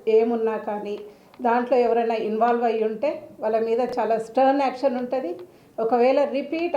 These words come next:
అఫెండర్స్ అయితే, కంపల్సరీ పీడీ యాక్ట్ ఇన్వోక్ చేస్తాము. And డ్రగ్ ఫ్రీ కమిషనరేట్ చేయాలనేది నా ఎయిమ్. అది కాకుండా,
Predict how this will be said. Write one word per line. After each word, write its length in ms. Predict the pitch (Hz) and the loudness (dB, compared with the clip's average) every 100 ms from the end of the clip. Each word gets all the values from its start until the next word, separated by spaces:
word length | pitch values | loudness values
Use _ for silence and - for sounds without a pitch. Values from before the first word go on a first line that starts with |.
| 247 | 0
అఫెండర్స్ 440 | 254 233 233 226 | 0 -2 -2 -2
అయితే, 140 | 220 285 294 | -2 -2 -2
కంపల్సరీ 600 | 285 285 294 269 262 247 247 | -4 -2 -2 0 0 0 -2
పీడీ 260 | 254 247 262 254 | -4 -4 0 0
యాక్ట్ 220 | 233 247 | 0 -4
ఇన్వోక్ 280 | 233 254 254 247 | -2 0 0 2
చేస్తాము. 420 | 226 233 269 277 415 - - _ _ _ - 233 | 2 2 -4 -4 -8 -14 -20 _ _ _ -4 -2
And 160 | 240 - - - _ - 233 | 0 -2 -4 -16 _ -6 0
డ్రగ్ 260 | 285 - - | 0 -2 -6
ఫ్రీ 120 | 277 269 | -4 -2
కమిషనరేట్ 580 | 254 226 226 240 226 220 - | -2 -2 -4 -4 -4 -4 -2
చేయాలనేది 580 | 214 202 208 208 214 349 226 | -2 -2 -4 -6 -6 -6 -6
నా 80 | 196 - - - - _ - | -8 -10 -18 -20 -20 _ -4
ఎయిమ్. 220 | 208 - - - - _ _ _ _ - - 240 | -2 -2 -6 -14 -20 _ _ _ _ -20 -4 -2
అది 140 | 254 254 | 0 0
కాకుండా, 440 | 233 226 254 233 | 0 0 -2 0